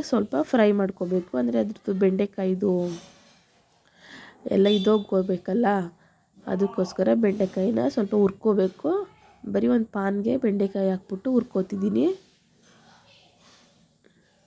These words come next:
ಅದೊಂಥರ ಅಂಟು ಅಂಟು ಅಂಟು ಥರ ಇರುತ್ತಲ್ವ, ಅದೆಲ್ಲ ಹೋಗ್ಬೇಕು ಅಂದರೆ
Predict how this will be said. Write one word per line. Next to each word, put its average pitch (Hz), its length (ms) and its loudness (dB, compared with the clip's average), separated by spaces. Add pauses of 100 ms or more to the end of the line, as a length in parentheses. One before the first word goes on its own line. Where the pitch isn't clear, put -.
(960)
ಅದೊಂಥರ 202 320 2 (100)
ಅಂಟು 202 260 -2
ಅಂಟು 202 260 -4
ಅಂಟು 190 220 -2
ಥರ 190 80 0 (160)
ಇರುತ್ತಲ್ವ, 185 440 -2
ಅದೆಲ್ಲ 202 240 2 (120)
ಹೋಗ್ಬೇಕು 180 380 -4 (100)
ಅಂದರೆ 190 200 0